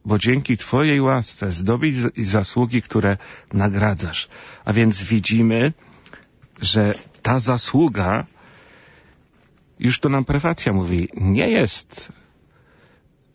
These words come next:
tylko od człowieka, ale, jak mówi prefacja, dzięki Twojej łasce, dzięki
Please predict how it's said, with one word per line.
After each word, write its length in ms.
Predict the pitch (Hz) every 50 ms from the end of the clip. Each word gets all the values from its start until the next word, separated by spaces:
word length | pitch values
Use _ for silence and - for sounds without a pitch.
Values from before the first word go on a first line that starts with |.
| _ - _ - - _ - - 151 _ _ - _ _ _ _ _ _ -
tylko 580 | - 156 160 151 - - 143 135 135 131 - - _ _ _ _ -
od 240 | - 123 - - -
człowieka, 720 | - - 123 117 117 107 110 120 101 82 - - - - - - _ _ _ _ _ _ _ _ _ _
ale, 460 | - - 127 131 107 82 78 76 101 - _ _ _ _ _ _ _ _ _ _ _ _ _ _ -
jak 120 | 104 101
mówi 280 | 107 110 127 135 135 135
prefacja, 720 | - 135 120 - - 135 131 - - - 127 117 113 107 - - - - - -
dzięki 520 | - 90 90 123 147 156 151 147 - 147 135
Twojej 260 | - - 139 139 139
łasce, 600 | 139 143 131 110 - - - - - 90 92 - _ _ _ _ _ _ _ -
dzięki 720 | - 92 98 113 127 135 127 - - - 135 135 135 139 139